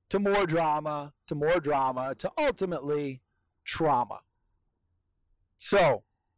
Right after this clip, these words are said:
what I'm asking you to do today is take and write down that one specific area in which you're exposed.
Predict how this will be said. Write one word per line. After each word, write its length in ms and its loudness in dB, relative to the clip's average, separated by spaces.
what 100 0
I'm 80 0
asking 380 -2
you 80 -4
to 100 -4
do 160 -4
today 540 -2
is 100 -4
take 200 -4
and 140 -4
write 260 0
down 280 -4
that 160 -6
one 220 -6
specific 560 -6
area 540 -2
in 80 -10
which 220 -4
you're 120 -4
exposed. 680 -6